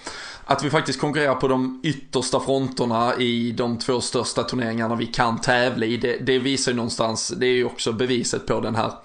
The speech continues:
totala dominansen. Och jag tycker numera nationellt, internationellt, ja, om vi tittar ren fotbollskvalitet, där är vi på den absolut yttersta nivån.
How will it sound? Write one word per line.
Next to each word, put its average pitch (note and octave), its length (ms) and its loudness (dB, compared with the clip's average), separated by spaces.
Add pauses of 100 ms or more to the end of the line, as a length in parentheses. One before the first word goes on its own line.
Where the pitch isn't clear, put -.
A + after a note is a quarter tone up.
(380)
totala B2 420 2
dominansen. A#2+ 680 2
Och B2 60 2
jag A#2 120 0
tycker B2+ 360 0 (400)
numera C#3 640 2 (680)
nationellt, C3 640 2
internationellt, B2+ 800 0
ja, A#2+ 220 2
om B2 160 0
vi A2+ 60 0
tittar A#2+ 520 0
ren A#2 240 0
fotbollskvalitet, B2 1120 0
där B2 120 2
är B2 100 2
vi B2 100 -2
på B2+ 140 -2
den A#2+ 180 -4
absolut B2 560 0
yttersta A#2+ 460 -2
nivån. A#2 420 2